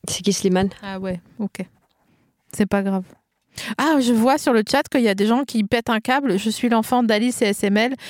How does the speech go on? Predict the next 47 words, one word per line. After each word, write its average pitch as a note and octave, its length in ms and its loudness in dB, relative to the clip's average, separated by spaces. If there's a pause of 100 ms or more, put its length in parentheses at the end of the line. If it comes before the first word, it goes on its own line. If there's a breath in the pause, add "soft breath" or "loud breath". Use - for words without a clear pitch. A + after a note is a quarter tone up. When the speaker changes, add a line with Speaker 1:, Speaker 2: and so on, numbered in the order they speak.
(160 loud breath)
Speaker 2:
Et G#3 120 2
en G#3 120 4
effet, A#3+ 460 2
moi, A3+ 280 2
depuis A3+ 280 0
que - 60 -6
je - 40 -8
t'ai A#3 100 0
rencontré, G#3+ 520 0
depuis G#3 300 0
jour G3 260 0
un, C4 180 0
parce F3+ 180 -2
que F#3+ 100 0
moi, A3 120 4
je - 80 -4
te F#3 120 -4
connaissais, G#3+ 560 0 (480 loud breath)
mais G#3+ 320 2 (180)
comme B3+ 300 2
je - 80 -6
t'avais G#3 300 2
dit, C4+ 240 0 (260 loud breath)
je - 120 -6
voulais G#3+ 160 0
pas - 160 0
te - 80 -10
suivre D#4 200 -4
sur C#4+ 160 -2
Instagram. B3 580 0
Et A3 80 -2
ça, C4+ 180 -2
on B3+ 100 0
avait G3+ 200 2
eu A3+ 60 2
ces, A#3+ 240 0
cette A3+ 240 -4 (160)
conversation G#3 580 -2 (320 loud breath)
parce A3 220 0
que C4 220 2
je - 140 -4
me A3 60 4
disais, « A3+ 380 0
Non, B3 240 2 (140)
je - 140 -8
peux A3 140 0
pas. B3+ 200 0